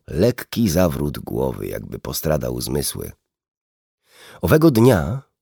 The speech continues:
monarcha polował w rezerwacie razem z dwunastoma swoimi ludźmi. Polowanie było tym, co Roland lubił najbardziej. Zapach lasu, rześki posmak powietrza, dźwięk rogu,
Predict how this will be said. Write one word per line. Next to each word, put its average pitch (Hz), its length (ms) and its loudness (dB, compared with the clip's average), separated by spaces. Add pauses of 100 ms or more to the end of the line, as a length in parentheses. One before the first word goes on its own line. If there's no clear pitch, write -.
(160)
monarcha 101 600 2
polował 85 480 4
w 71 80 -2
rezerwacie 78 580 0
razem 71 320 -2
z - 80 -8
dwunastoma 90 800 -2
swoimi 57 460 -8
ludźmi. - 520 -10 (1700)
Polowanie 147 440 8
było 143 220 6
tym, 160 180 4
co 139 220 2
Roland 135 360 4
lubił 113 280 6
najbardziej. 104 680 2 (200)
Zapach 87 340 2
lasu, 117 460 2 (100)
rześki 98 340 2
posmak 95 340 2
powietrza, 85 520 2
dźwięk 98 320 6
rogu, 117 380 6